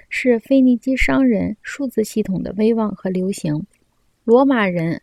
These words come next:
从希腊人手中转接了菲尼斯字母，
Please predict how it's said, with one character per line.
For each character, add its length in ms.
从 220
希 240
腊 220
人 340
手 260
中 280
转 320
接 220
了 140
菲 200
尼 160
斯 200
字 180
母， 200